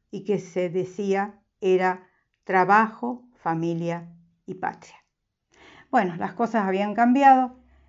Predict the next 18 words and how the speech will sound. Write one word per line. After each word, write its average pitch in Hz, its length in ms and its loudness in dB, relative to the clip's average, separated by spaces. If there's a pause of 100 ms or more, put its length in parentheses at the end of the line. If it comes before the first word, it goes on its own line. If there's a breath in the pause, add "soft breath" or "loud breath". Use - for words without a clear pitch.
(200)
Ya 196 460 6
Bernard, 185 760 -2 (320)
eh, 180 120 -8
Gilda 180 640 -6
y 185 200 -4
su 175 160 -10
esposa 180 560 -6
Flora, 185 400 -2
junto 165 380 -8
al 165 120 -6
grupo 180 300 -6
de 180 60 -4
músicos, 233 640 -2
tuvieron 165 460 -8
que 165 160 -8
marchar 165 640 -4
hacia 165 360 -10
Barcelona. 254 840 0